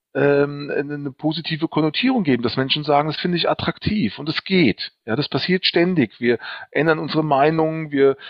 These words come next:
wir blicken plötzlich auf irgendwas und sagen, „Das ist jetzt doch gut“ oder, äh, f-, äh, ähm, und, und, äh, das Meinungsbild gesellschaftlich und auch bei uns als Individuen verändert sich. Und wenn wir jetzt an diesem Beispiel Bauindustrie sind, ich habe das im Buch ja auch ein Beispiel erwähnt,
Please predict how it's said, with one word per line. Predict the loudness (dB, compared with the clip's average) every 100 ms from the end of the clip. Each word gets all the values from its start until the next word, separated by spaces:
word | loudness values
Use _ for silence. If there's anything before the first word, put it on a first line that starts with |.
| -20 _
wir | -8
blicken | -2 -2 -2
plötzlich | -4 -4 -2 -4
auf | 0
irgendwas | 0 0 0
und | 2
sagen, | 0 0
„Das | -2
ist | -2
jetzt | -2 -4
doch | -4 -6
gut“ | -6 0 2 2 2
oder, | 2 4 4 4 4 2
äh, |
f-, | -2 -4
äh, | -4 0 2 4 4 2 -2 -16 -18 _ -4
ähm, | -4 -4 -4
und, | -2 0
und, | -2 -4 -12 _ -14 -10 -4
äh, | -2
das | -2 -2
Meinungsbild | 2 2 2 2 0 2
gesellschaftlich | 2 4 4 2 0 -2 -4 -2
und | -4
auch | -2 -2 0
bei | 0
uns | 0 0
als | -2
Individuen | 0 0 0
verändert | 2 2 0 -2
sich. | -4
Und | -2
wenn | 0
wir | 2
jetzt | 2 0 -4
an | -6
diesem | -6 -4
Beispiel | -2 -2 -2
Bauindustrie | 0 2 0 -4 -2 0
sind, | 0
ich | -4
habe | -6
das | -6
im | -10
Buch | -12 -10 -4
ja |
auch | -2 -2 -6 -16 -6
ein | -4 0
Beispiel | 0 0 0
erwähnt, | 0 4 2 0